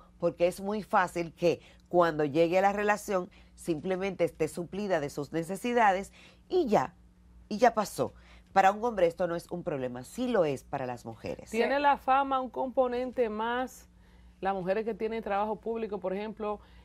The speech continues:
Speaker 2: eh, vemos, eh, grandes mujeres bellísimas, solteras por mucho
Speaker 1: Sí.
Speaker 2: tiempo. Mm, eh, Milagros Germán, Jan está soltera, eh, por decirte de estas grandes mujeres, bueno, Tania tiene pareja ahora,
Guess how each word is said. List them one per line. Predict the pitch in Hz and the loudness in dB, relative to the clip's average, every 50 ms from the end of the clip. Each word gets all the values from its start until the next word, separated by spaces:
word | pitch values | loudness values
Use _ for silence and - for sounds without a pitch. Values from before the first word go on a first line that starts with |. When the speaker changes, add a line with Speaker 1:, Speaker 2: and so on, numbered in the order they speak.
| - - | -16 -10
Speaker 2:
eh, | - 180 | -8 -8
vemos, | 180 190 202 220 214 226 214 - - - - - | -6 -6 -6 -4 -6 -6 -6 -8 -12 -16 -10 -6
eh, | 202 190 180 | -6 -4 -4
grandes | 160 180 180 196 214 240 233 226 220 | -2 -2 0 0 0 0 -2 -4 -4
mujeres | 202 196 190 175 202 202 208 202 185 | -4 -6 -6 -4 -4 -4 -4 -6 -4
bellísimas, | 180 185 170 170 160 165 196 214 208 - - 208 196 185 175 170 | -4 -4 -4 -4 -6 -8 -8 -8 -8 -8 -8 -8 -6 -6 -6 -6
solteras | - 185 170 160 - 175 180 185 180 | -6 -6 -6 -4 -2 -2 -2 -2 -2
por | - - 180 170 | -4 -4 -4 -4
mucho | 165 175 165 - 180 165 | -4 -8 -10 -10 -10 -10
Speaker 1:
Sí. | - - 156 | -8 -6 -6
Speaker 2:
tiempo. | 151 151 143 139 139 123 - 127 104 131 - - - - - - - - | -4 -4 -6 -8 -12 -14 -14 -14 -14 -14 -16 -18 -20 -20 -20 -20 -16 -12
Mm, | - 175 160 156 139 101 95 101 - - - | -10 -10 -8 -10 -12 -14 -16 -18 -18 -14 -10
eh, | - 160 151 151 | -8 -8 -6 -6
Milagros | 156 165 165 165 156 156 156 160 156 - | -6 -4 -4 -2 -2 -4 -4 -6 -8 -8
Germán, | 156 165 151 151 165 185 185 185 180 180 175 170 170 170 165 - - - - 135 | -10 -10 -10 -8 -8 -8 -6 -6 -6 -6 -8 -8 -10 -12 -14 -18 -20 -18 -14 -8
Jan | 170 165 170 165 160 | -8 -6 -6 -6 -8
está | 151 147 - 139 | -10 -10 -10 -12
soltera, | 135 - 151 147 143 139 - 190 180 175 175 170 170 170 165 160 160 160 156 156 - - - - - - _ _ - | -12 -12 -12 -14 -12 -8 -4 -2 -2 0 0 -2 -2 -2 -2 -4 -4 -6 -8 -10 -16 -20 -20 -20 -20 -20 _ _ -8
eh, | 165 165 160 156 156 151 156 - | -6 -4 -4 -4 -6 -6 -6 -6
por | 180 180 165 | -6 -6 -4
decirte | 165 160 160 - 202 185 - 185 165 | -4 -6 -4 -6 -6 -4 -4 -4 -4
de | 170 | -4
estas | 165 - - 175 156 - | -4 -8 -10 -12 -12 -10
grandes | 180 175 175 180 170 165 | -8 -8 -6 -6 -6 -6
mujeres, | 165 165 185 175 170 | -6 -4 -2 -2 -2
bueno, | 170 165 165 156 | -2 -2 -4 -6
Tania | 160 156 165 170 165 | -8 -8 -6 -6 -8
tiene | 160 - 170 160 165 | -8 -8 -8 -8 -8
pareja | 160 - 151 147 151 156 160 151 | -6 -8 -8 -8 -8 -8 -6 -4
ahora, | 156 170 185 190 180 180 170 170 165 | -2 0 0 2 2 0 0 -2 -4